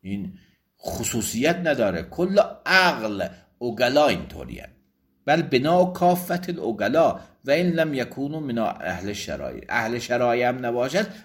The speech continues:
علا قبح ذالک، یعنی قبح مؤاخذه بدون بیان. اما و این کان الغرض منه، اما اگر غرض محقق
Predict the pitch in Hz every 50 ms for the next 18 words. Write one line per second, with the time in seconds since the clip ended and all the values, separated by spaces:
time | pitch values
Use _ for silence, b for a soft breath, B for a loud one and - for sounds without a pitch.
0 | B B - 139 160 165 170 165 156 156 143 147 - 127 117 104 80 - - -
1 | - - - - _ _ _ _ _ _ _ _ _ _ _ _ _ _ _ _
2 | _ - 92 90 90 87 90 104 120 117 117 113 123 131 127 110 95 90 87 90
3 | 90 87 92 110 127 143 127 101 87 85 78 73 73 69 - 60 58 - - -
4 | _ _ _ B B B B B B B B B B B B _ - 214 254 277
5 | 277 285 294 294 226 165 - 202 208 196 180 185 - 127 139 135 135 131 120 98
6 | 95 87 87 82 80 82 80 78 80 80 85 78 76 71 71 73 73 78 85 90
7 | 110 139 180 B B B B B B B B - 175 202 208 220 240 220 - -
8 | 185 180 214 214 214 208 - - - _ _ - - 110 123 120 113 127 156 180
9 | 190 175 - 143 131 107 101 101 104 92 - 95 95 95 92 - - _ - 104
10 | 107 117 131 147 165 - 170